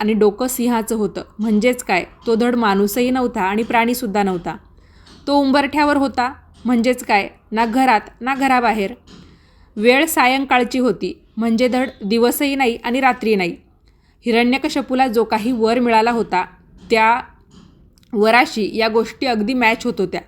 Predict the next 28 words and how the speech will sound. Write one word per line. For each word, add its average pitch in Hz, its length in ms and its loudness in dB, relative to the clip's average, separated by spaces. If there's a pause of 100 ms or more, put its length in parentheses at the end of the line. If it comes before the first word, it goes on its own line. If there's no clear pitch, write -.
(140)
म्हणजेच 208 360 -2
काय, 214 180 0
मिळत्या 247 360 0
जुळत्या 220 340 0
होत्या. 180 280 -4 (760)
आणि 220 200 0
जेव्हा 240 340 4
अशी 277 220 0
वेळ 254 240 0
येईल, 247 320 0 (220)
तेव्हा 220 260 2
मात्र 240 380 0 (220)
हिरण्यकश्यपूला 226 880 0
मरण 208 320 2
येणार 202 300 2
होतं. 185 320 -4 (500)
ती 269 100 0
वेळ 262 260 0 (100)
आता 233 240 -2
जुळून 214 320 2
आली 226 200 2
होती 208 360 -2 (520)
आणि 214 420 0 (180)
अशा 277 280 0
वराच्या 247 400 2
अटी 214 240 0
पाळून 208 320 2 (160)
नरसिंहाने 226 720 0